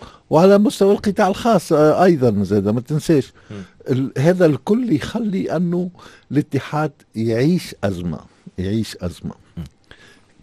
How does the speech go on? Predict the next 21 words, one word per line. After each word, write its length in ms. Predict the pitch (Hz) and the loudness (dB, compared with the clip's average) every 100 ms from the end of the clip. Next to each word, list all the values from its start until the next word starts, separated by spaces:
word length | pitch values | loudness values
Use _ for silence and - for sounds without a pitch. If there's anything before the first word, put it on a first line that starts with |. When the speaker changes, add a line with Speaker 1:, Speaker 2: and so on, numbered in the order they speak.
| _ | _
Speaker 1:
كي 100 | 120 | -8
تزيد 400 | 101 - 226 170 | -8 -2 0 2
هالأزمة 460 | 156 - 147 123 123 | 0 0 -2 -2 -6
الداخلية 680 | 95 107 - 117 117 110 | -4 -6 -6 -8 -6 -4
هذه 160 | 135 135 | -4 -4
يولي 440 | 123 127 123 127 - - | -2 0 -2 -10 -14 -6
شيء 200 | 117 113 - | -6 -6 -8
مقلق. 440 | 95 92 82 - - - | -6 -6 -6 -10 -12 -10
Speaker 2:
مم. 140 | 80 - - | -10 -10 -6
إي، 120 | 107 - - | -6 -6 -4
هذا، 200 | 104 127 - | 0 2 4
هذا 180 | 131 131 | 6 6
المقصود 400 | 127 - 139 104 | 4 2 2 2
بسؤالي 340 | - 117 107 | 2 4 4
سفيان، 340 | - - 98 | -2 -2 -2
هل 140 | 92 135 | 0 -2
س-، 240 | - 131 - | -2 -4 -4
سيضعف 640 | - 131 160 131 110 - | 0 4 6 4 -2 4
هذا 180 | 139 131 | 6 8
أكثر 460 | 131 - - - 113 | 4 2 0 2 4
الاتحاد؟ 560 | 107 101 101 - 78 | 2 -4 -8 -6 -8